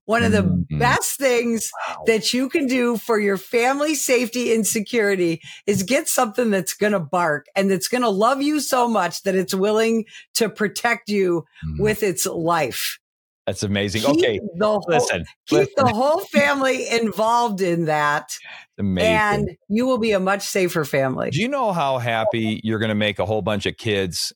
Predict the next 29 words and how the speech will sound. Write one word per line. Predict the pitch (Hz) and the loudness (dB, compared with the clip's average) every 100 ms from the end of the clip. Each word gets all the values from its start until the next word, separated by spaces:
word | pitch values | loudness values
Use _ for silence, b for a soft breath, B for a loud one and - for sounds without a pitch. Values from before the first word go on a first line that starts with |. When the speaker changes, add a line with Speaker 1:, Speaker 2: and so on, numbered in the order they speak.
| - | -8
Speaker 2:
You | 107 | -4
know, | 104 104 | -2 -2
this, | 110 165 - 139 | -2 -2 -4 -2
this | 175 190 | -2 -2
is | 196 | -6
gonna | 139 135 123 | -2 -2 -2
be | 110 | -2
a | 101 | -2
good | 95 127 120 | -2 -4 -2
day | 98 107 98 | -2 -2 -2
for | - 98 | -2 -2
a | |
lot | 101 101 98 | 0 -2 -2
of | |
kids. | - 104 87 80 - B B B - | -2 -2 -2 -4 -8 B B B -8
All | 139 156 | -4 -2
those | 165 143 | -2 -4
parents | - 151 139 | -4 -2 -2
that | 135 123 | -2 -2
have | |
been | 120 113 | -2 -2
holding | 131 143 131 | -2 -4 -2
back | 131 120 113 | 0 0 -2
on | 107 | -2
getting | 113 110 | -2 0
those | 107 101 | -2 -2
dogs, | 107 104 92 87 101 | -2 0 -2 -4 -4
you | |
know, | 101 101 | 0 0